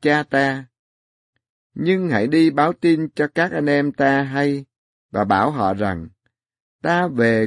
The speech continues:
cùng cha ta cũng là cha các con, về cùng Thiên Chúa ta cũng là Thiên Chúa các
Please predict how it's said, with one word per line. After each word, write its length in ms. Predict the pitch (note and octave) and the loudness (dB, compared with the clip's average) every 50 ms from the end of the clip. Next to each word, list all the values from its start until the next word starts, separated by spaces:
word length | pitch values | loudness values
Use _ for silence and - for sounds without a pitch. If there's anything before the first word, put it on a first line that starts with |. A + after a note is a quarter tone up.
| - | -2
cùng 340 | - - A#2 A2 A2 G#2+ G#2 - | -2 -2 -2 0 0 -2 -4 -4
cha 200 | - D#3+ D#3+ D#3+ | -2 -2 -2 -2
ta 440 | D#3+ - D#3 D#3 D3+ D3+ D3+ D3+ D#3 - - | -2 -2 -2 0 0 0 -2 -4 -8 -10 -6
cũng 200 | - G#2 A2 C#3 | -4 -2 -2 0
là 220 | C#3 A#2+ G#2 G2 - _ | 0 0 -2 -2 -4 _
cha 280 | - C3+ C3+ C3 C3 C3 - | -2 0 0 0 -2 -4 -6
các 120 | - D3 - _ | -10 -12 -10 _
con, 400 | - B2 B2 B2 A#2+ A#2+ A#2 A#2 _ _ _ _ _ _ _ _ _ _ _ - | -4 -2 0 0 0 -2 -6 -10 _ _ _ _ _ _ _ _ _ _ _ -16
về 380 | - A2 A#2 B2 B2+ C3 B2+ B2 | -6 0 2 4 6 6 4 2
cùng 380 | - - C3+ C3 B2 B2+ B2+ A#2+ | 2 2 2 4 4 2 0 -2
Thiên 240 | - F#3 F#3+ F3+ F3 | -2 -4 -4 -2 -2
Chúa 160 | - F#3 G#3 | 0 2 0
ta 400 | A3+ - F#3+ F3 F3 F3 E3+ E3+ E3 - | 2 2 0 0 0 0 -2 -4 -6 -4
cũng 220 | A#2+ A2+ A#2+ D3+ | -2 -2 0 0
là 300 | D3+ B2+ A#2 A2 A2 G#2+ G2+ | 0 0 2 2 0 0 -2
Thiên 240 | C#3 D3+ D#3 D#3 D3 | -4 -6 -4 -4 -4
Chúa 220 | - D#3 D#3 E3+ F3 | -2 0 0 0 0
các 180 | - F3+ E3+ | -4 -6 -10